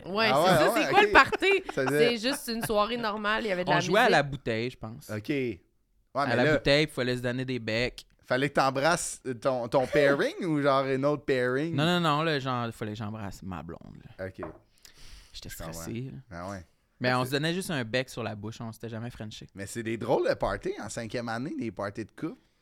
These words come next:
Speaker 3: Je sais pas, je sais pas qu'est-ce que les parents pensaient ça, sûrement qu'on leur disait pas, là.
Speaker 2: Il était-tu dans le
Speaker 1: Oui.
Speaker 2: party, genre?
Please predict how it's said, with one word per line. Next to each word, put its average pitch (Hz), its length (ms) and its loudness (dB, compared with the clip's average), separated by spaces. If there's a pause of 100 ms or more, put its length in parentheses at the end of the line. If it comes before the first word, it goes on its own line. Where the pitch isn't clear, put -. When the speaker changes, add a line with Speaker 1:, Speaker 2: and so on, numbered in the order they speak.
(120)
Speaker 3:
Je - 80 -20
sais 123 100 -8
pas, 254 280 0
je - 60 -10
sais 147 80 -4
pas 415 100 -2
qu'est-ce - 180 -4
que - 60 -4
les 110 60 -2
parents 123 400 -2
pensaient 113 260 -8
ça, 123 120 -8
sûrement 151 260 -6
qu'on 160 140 -6
leur 110 180 -6
disait 110 260 -6
pas, 87 160 -10
là. - 140 -12
Speaker 2:
Il 107 80 -2
était-tu 110 340 -2
dans 131 140 8
le 127 60 6
Speaker 1:
Oui. 113 60 -4
Speaker 2:
party, 147 480 6
genre? 294 100 -4